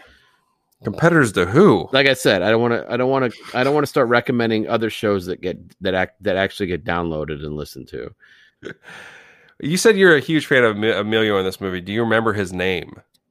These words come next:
Speaker 1: in this?
Speaker 2: Yeah, Bill.
Speaker 1: Do you know his last name? I think it's Reimers or something.
Speaker 2: Yeah, it is.
Speaker 1: Bill. You, that's good that you remember it. I, I wouldn't have remembered it.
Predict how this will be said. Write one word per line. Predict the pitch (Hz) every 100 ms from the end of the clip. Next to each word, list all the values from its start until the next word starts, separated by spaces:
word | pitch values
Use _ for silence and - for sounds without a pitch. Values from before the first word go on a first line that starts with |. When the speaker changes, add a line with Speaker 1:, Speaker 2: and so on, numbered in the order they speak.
| 104 - -
Speaker 1:
in | 80
this? | - 196
Speaker 2:
Yeah, | 165 - -
Bill. | 143 135 - _ _ _ _ _ _ _ _ _ _ _
Speaker 1:
Do | -
you |
know | 104 98
his | 92
last | 113 -
name? | - - 98 _ _ _ _ _ _ _ _ _ -
I | 123
think | 226
it's | 196
Reimers | 104 95 113 90 71 64 82
or |
something. | 82 90 65
Speaker 2:
Yeah, | 60 -
it |
is. | 92 82 82 - - _ _ _ _ _ _ _ -
Speaker 1:
Bill. | 95 69 -
You, | - 156 214 160
that's | 285
good | - 285
that | 247
you | 107
remember | 104 107 92 82
it. |
I, | 90 120 -
I |
wouldn't | 139 135
have | 101
remembered | 90 82 82 -
it. | 50